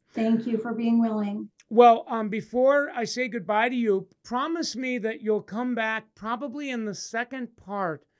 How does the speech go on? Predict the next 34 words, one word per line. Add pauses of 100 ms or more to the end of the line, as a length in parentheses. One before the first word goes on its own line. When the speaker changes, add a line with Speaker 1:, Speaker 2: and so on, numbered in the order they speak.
(840)
Speaker 2:
half
of
this
year.
We're
still
in
some,
we're
still
in
the
soup,
you
know,
the,
the,
the (100)
global
pandemic
soup. (580)
But
promise
me
you'll
come
back,
uh, (140)
you
know,
second
part
of,
uh,